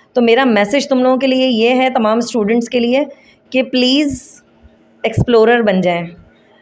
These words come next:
बच्चे ज़्यादातर teachers के ऊपर ही base कर रहे होते हैं, Teacher ने बस इतना ही पढ़ाया है, ये presentation दे दी है, आगे हमें कुछ नहीं करना। खुदारा social media का दौर है, explorer बन जाएं। जिस तरह आप एफ़बी पे scrolling करते हैं ना, आप Google पे जाके scroll करें, Teacher Tube पे जाके scroll करें,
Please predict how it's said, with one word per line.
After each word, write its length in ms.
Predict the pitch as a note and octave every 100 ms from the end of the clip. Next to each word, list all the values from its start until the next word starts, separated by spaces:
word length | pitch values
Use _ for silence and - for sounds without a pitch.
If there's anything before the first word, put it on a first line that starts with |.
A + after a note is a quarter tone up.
| _ _ -
बच्चे 640 | G3 G#3+ G#3+ D4+ D4 D4+ D4+
ज़्यादातर 480 | A3+ G#3+ B3+ C4 C#4
teachers 460 | C#4+ B3 C#4+ C#4
के 80 | D4
ऊपर 180 | C#4+ C#4
ही 80 | C4
base 260 | A#3 A#3 C4+
कर 120 | A#3
रहे 80 | A3+
होते 120 | A#3
हैं, 80 | A3+
Teacher 280 | C4+ D#4+
ने 100 | D#4+
बस 160 | D#4+ D#4+
इतना 240 | C#4+ C#4+
ही 160 | D4+ D#4
पढ़ाया 380 | D#4 B3 A#3 B3
है, 200 | C4 C4
ये 220 | A#3 C#4
presentation 640 | C4+ A#3+ B3 A#3+ B3 C4+
दे 140 | B3+ A#3
दी 140 | C4
है, 120 | C#4+ A#3+
आगे 260 | A3 A3+
हमें 240 | C#4 B3+ B3+
कुछ 220 | B3 A3+
नहीं 140 | A3+
करना। 340 | A3+ A3+ A#3+ C4+ - _ _ -
खुदारा 380 | B3 A3+ A3+ C4+
social 360 | C4 A3+ C4+
media 280 | C4 A3+ A#3+
का 80 | B3
दौर 300 | G#3+ G3 G#3
है, 200 | A#3+ A#3+ _ _ _ _ _ _ -
explorer 480 | G3+ - A#3 A3+ B3+
बन 200 | G#3+ G#3+
जाएं। 200 | A#3+ B3+
जिस 180 | A3 A3+
तरह 120 | B3
आप 140 | B3
एफ़बी 260 | A3 G3+ B3
पे 140 | C4
scrolling 460 | C4+ C4 B3 A#3 B3+
करते 260 | B3 G3+ A3+
हैं 100 | B3+
ना, 120 | C#4
आप 180 | A#3 G#3
Google 300 | G#3+ B3+ C4
पे 80 |
जाके 300 | B3 A#3+ B3+
scroll 380 | C4+ - A3+ A#3
करें, 340 | A3+ A#3+ C#4 C4
Teacher 300 | A#3 B3 C4+
Tube 280 | C4 B3
पे 100 | C4
जाके 300 | A#3+ A3 B3+
scroll 360 | B3+ A3+ G#3+ B3
करें, 360 | A3+ G#3 B3+